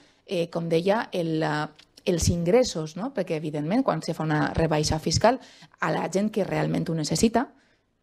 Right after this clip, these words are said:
que és el que hem proposat, que és a les rendes baixes i a les rendes mitjanes, eh, val? Eh, això també suposa un de-, o sea, va en detriment dels ingressos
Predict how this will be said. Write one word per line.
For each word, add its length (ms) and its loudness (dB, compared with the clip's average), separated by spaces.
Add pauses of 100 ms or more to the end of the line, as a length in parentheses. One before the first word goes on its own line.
que 100 -2
és 80 -4
el 80 -4
que 140 -2 (180)
hem 160 0
proposat, 720 0
que 100 -10
és 80 -8
a 80 -10
les 100 -4
rendes 300 -2
baixes 380 -2
i 60 -2
a 40 -6
les 80 -4
rendes 320 -6
mitjanes, 580 0 (380)
eh, 240 0
val? 300 2 (300)
Eh, 420 2
això 480 -2
també 380 -4
suposa 680 -2
un 240 -4 (480)
de-, 220 0 (260)
o 20 -6
sea, 140 0
va 80 6
en 80 2
detriment 480 0
dels 160 2
ingressos 560 0